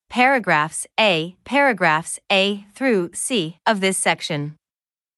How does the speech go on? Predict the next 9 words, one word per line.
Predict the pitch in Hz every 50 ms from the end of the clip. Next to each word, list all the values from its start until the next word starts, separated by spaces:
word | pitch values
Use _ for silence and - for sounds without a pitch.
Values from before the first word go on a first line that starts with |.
| _ _ _ _ _ _
Section | - - 302 311 311 - - 285 247 233
sixty-one | - - 330 330 - - - 240 220 202 208 202 202 202
point | 202 214 196 190 -
one | - 214 220 233 247 240
two | - 240 226
seven, | 220 - - 208 185 165 156 147 147 156 - _ _ _
Recent | 208 226 277 285 269 294 269 262
Experience | 254 - - - 254 240 226 208 180 175 180 -
Requirements. | - 190 190 - 208 185 180 170 156 156 147 147 147 - - - -